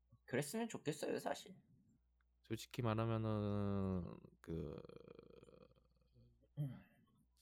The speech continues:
Speaker 2: 수도권에서 하는 거는 뭐 제가 접근성이 좋으니까 좋다고는 이야기는 하겠지만은,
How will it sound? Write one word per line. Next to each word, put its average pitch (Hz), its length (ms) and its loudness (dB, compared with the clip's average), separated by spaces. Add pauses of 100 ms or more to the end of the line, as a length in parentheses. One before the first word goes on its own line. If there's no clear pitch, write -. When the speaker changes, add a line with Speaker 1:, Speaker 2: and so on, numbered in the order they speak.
Speaker 2:
수도권에서 123 1200 6
하는 147 420 6
거는 110 460 6
뭐 90 140 4
제가 90 220 2
접근성이 95 580 2
좋으니까 87 500 0
좋다고는 87 480 -4
이야기는 85 300 0
하겠지만은, 104 800 0